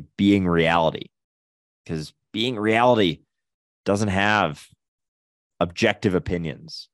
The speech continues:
doesn't have perceptions and judgments. There is no objective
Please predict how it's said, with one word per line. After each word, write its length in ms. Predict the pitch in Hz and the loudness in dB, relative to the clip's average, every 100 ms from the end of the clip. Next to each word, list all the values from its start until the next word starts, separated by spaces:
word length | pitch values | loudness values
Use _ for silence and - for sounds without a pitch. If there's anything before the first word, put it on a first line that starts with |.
| - | -10
doesn't 220 | 92 90 | -6 -6
have 380 | 85 87 92 82 | -4 -2 -2 -4
perceptions 880 | - 82 - 82 - 73 67 - - _ _ - | -8 -6 -2 -4 -4 -10 -10 -14 -16 _ _ -10
and 200 | 80 80 | -6 -2
judgments. 720 | 82 80 - 58 - - - _ _ _ _ _ _ - | -2 -2 -4 -10 -12 -16 -16 _ _ _ _ _ _ -8
There 140 | - | -6
is 320 | - 110 98 | 0 2 2
no 580 | 95 101 101 98 92 - _ _ _ _ _ _ _ | 2 2 4 4 2 -2 _ _ _ _ _ _ _
objective 800 | 90 87 117 117 120 101 80 | -6 0 2 2 0 0 -2